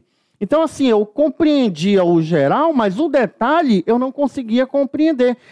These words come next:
E aí, qual era o grande problema? Quando eu não tenho certeza, na hora que eu preciso recuperar a informação, começa a subir um negócio chamado de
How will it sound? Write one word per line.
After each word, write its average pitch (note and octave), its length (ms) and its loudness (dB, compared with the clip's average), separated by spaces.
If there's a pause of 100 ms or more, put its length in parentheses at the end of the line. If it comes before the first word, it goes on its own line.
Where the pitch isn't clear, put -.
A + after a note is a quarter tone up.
(140)
E A#3 80 2
aí, D4+ 160 2
qual D#4+ 220 0
era D#4 120 2
o D4+ 60 -2
grande C#4 400 -2
problema? B3 560 0
Quando A#3 260 -2
eu A#3+ 80 2
não C#4 240 0
tenho B3 380 0
certeza, F#3+ 1000 0 (380)
na F#3+ 220 0
hora B3 260 2
que - 80 -4
eu A#3+ 80 2
preciso A3 560 -2
recuperar G#3 680 0
a F3+ 60 0
informação, F3+ 840 -2 (680)
começa G#3 800 0
a G#3 140 0
subir F#3 500 -4
um A#3 60 -4
negócio G3 400 -2
chamado F#3 480 -4
de F#3+ 320 -2